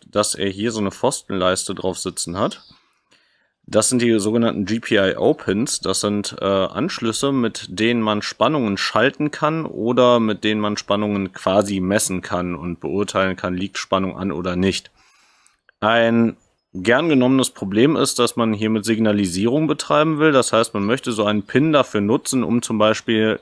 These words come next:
eine Lampe anzusteuern, die einem irgendwas anzeigt. Wenn man in das Datenblatt eines solchen Raspberry Pis mal guckt,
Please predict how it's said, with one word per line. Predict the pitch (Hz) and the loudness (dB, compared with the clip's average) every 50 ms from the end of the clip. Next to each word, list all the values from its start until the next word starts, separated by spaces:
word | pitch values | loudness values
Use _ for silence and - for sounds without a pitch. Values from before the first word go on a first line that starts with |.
| _ - | _ -4
eine | 107 104 101 | 0 2 4
Lampe | 101 104 117 123 - - - | 4 4 4 2 0 -2 -4
anzusteuern, | - 90 92 - - 95 - - - 98 98 101 104 107 107 | -2 -4 -6 -6 -6 -6 -6 -2 0 2 2 4 2 2 0
die | 104 90 | -2 -2
einem | - 92 92 98 80 | -2 -4 -4 -4 -4
irgendwas | 82 107 104 101 - 95 95 - | -2 -4 -2 -2 -2 -4 -4 -4
anzeigt. | 80 101 101 98 - - 87 85 80 - - - _ _ _ _ _ _ _ _ _ _ _ _ _ _ _ _ _ _ _ _ _ _ _ _ _ _ _ _ - | -4 -4 -4 -4 -4 -2 -2 -2 -2 -2 -6 -12 _ _ _ _ _ _ _ _ _ _ _ _ _ _ _ _ _ _ _ _ _ _ _ _ _ _ _ _ -8
Wenn | 101 101 | -2 0
man | 123 135 135 | 2 4 4
in | 131 | 4
das | 127 117 - - | 4 2 0 0
Datenblatt | - - 120 175 - - 151 135 117 113 113 - 113 | 0 2 2 2 0 0 -2 0 2 2 2 2 0
eines | 110 110 104 - | -2 -4 -4 -4
solchen | - 110 110 107 - - 98 98 | -2 -2 -2 -2 -4 -4 -2 -2
Raspberry | 104 104 - - 101 95 92 | -2 -2 -2 -4 -4 -4 -4
Pis | - - - 98 117 135 - - | -4 -4 -2 0 0 0 -2 -2
mal | 123 107 95 | -4 -4 -4
guckt, | - - - 156 - - - - | -4 -2 -2 -2 -2 -2 -8 -20